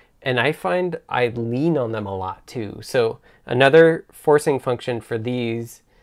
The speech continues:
is that there's no place to put my palms of my hands, and so I'm forced to float my, my hands over. And I think my hands,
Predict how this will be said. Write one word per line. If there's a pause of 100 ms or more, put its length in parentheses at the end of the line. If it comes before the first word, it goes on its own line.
(280)
is
that
there's
no
place
to
put
my
palms (920)
of
my
hands,
and
so
I'm
forced
to
float
my, (240)
my
hands
over. (100)
And
I
think
my
hands,